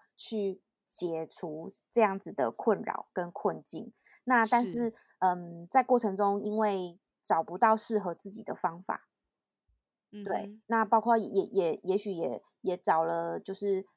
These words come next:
Speaker 1: 呃，也许找工作的话，可能也找了职涯师啊，然后有可能去职训局上课等等的。那，
Speaker 2: 对。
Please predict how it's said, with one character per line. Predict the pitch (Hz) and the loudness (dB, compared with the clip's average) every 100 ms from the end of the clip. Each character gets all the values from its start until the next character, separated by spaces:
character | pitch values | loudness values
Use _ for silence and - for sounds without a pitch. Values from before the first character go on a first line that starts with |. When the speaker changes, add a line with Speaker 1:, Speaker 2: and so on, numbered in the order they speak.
| _ - | _ -4
Speaker 1:
呃， | 170 | 0
也 | 190 | 2
许 | 247 | 2
找 | 233 175 | 4 2
工 | 208 214 | 2 0
作 | 226 | 0
的 | 202 | 0
话， | 220 | -2
可 | 196 | -4
能 | 175 | -6
也 | 190 | -2
找 | 196 | 0
了 | 170 165 | 0 -4
职 | - | -6
涯 | 170 175 170 | -2 0 0
师 | 180 - 180 | -2 -6 -4
啊， | 170 165 | -2 -2
然 | 170 | -4
后 | 180 220 | -2 0
有 | 196 | 0
可 | 202 | -2
能 | 170 | -12
去 | 170 214 | -10 -10
职 | - | -10
训 | 180 220 196 | -8 -6 -6
局 | 165 | -6
上 | - 180 | -6 -6
课 | 170 - | -6 -8
等 | 165 151 156 | -8 -10 -8
等 | 117 - | -8 -10
的。 | - _ _ _ - | -20 _ _ _ -6
那， | 214 202 | 0 0
Speaker 2:
对。 | 175 | -2